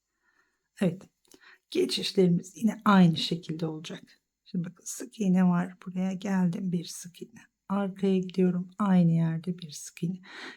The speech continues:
Yine bol bol böyle, e, şey, elimizi gevşek tutarak,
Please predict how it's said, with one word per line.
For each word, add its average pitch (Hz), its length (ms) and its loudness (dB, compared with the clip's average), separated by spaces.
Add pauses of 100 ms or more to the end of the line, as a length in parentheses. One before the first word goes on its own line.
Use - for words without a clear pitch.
(120)
Yine 247 340 2
bol 190 320 8
bol 151 260 -10
böyle, 175 340 0
e, 165 320 4
şey, 147 340 -2 (560)
elimizi 170 440 4
gevşek 165 540 0
tutarak, 160 800 -10